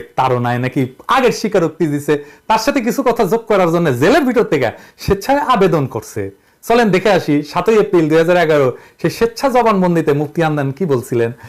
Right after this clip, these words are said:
যার উপরে ভিত্তি করে একুশে আগস্ট গ্রেনেড হামলার মামলায় তারেক রহমান এবং বাবর সহ আরো কিছু মজলুম আলেমকে অন্তর্ভুক্ত করা হয়। মুফতি হান্নানের বিবেকের, বিবেকের তাড়নায় পড়িয়া নতুন স্বীকারোক্তি কিভাবে নেওয়া হয়েছিল, তার বিবরণ পাওয়া যায়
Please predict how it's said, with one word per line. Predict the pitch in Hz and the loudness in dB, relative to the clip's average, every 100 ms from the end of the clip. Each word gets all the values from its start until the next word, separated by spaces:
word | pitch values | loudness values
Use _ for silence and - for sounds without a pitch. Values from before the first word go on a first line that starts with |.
| - | -10
যার | 120 196 330 | -2 0 0
উপরে | 311 277 | 0 0
ভিত্তি | 190 190 | 0 -2
করে | 180 165 147 | 0 2 0
একুশে | 143 - 170 | -2 -4 -2
আগস্ট | 165 151 | -2 -2
গ্রেনেড | 123 143 156 | -2 -2 0
হামলার | 151 151 147 - _ 135 | 0 0 0 -4 _ -2
মামলায় | 156 156 147 127 120 - - | 0 2 2 2 -2 -8 -2
তারেক | 185 175 | 0 2
রহমান | 160 147 156 156 - _ - | 0 2 0 0 -6 _ 0
এবং | 147 151 151 - - | 2 2 0 -4 -4
বাবর | 165 180 165 | 0 2 0
সহ | 175 156 131 - - - | 2 2 2 -2 -12 -2
আরো | 190 247 | 0 2
কিছু | 233 226 | 0 -2
মজলুম | 190 165 170 | -2 -2 0
আলেমকে | 151 147 131 139 | 0 0 -2 -4
অন্তর্ভুক্ত | 143 131 107 107 113 | -4 -6 -8 -8 -6
করা | 110 101 | -6 -8
হয়। | 87 - _ _ _ - | -12 -20 _ _ _ 0
মুফতি | 156 - 220 | 0 2 2
হান্নানের | 226 233 226 | 2 2 2
বিবেকের, | 151 185 185 170 - - - | 2 2 2 0 -4 -8 -6
বিবেকের | 120 151 226 139 113 131 | -2 0 2 2 0 -2
তাড়নায় | - 139 135 131 - _ _ _ | 0 0 0 -2 -4 _ _ _
পড়িয়া | 147 143 190 147 - - - - | -2 0 2 0 -2 -14 -12 0
নতুন | 190 240 208 | 2 4 2
স্বীকারোক্তি | - 196 170 165 175 | 0 0 0 -2 -2
কিভাবে | 175 165 190 | 0 2 2
নেওয়া | 202 180 | 2 2
হয়েছিল, | 165 165 156 | 2 -2 -2
তার | 160 | -2
বিবরণ | 147 190 170 143 | 0 0 0 2
পাওয়া | 143 156 | 2 2
যায় | 220 | 0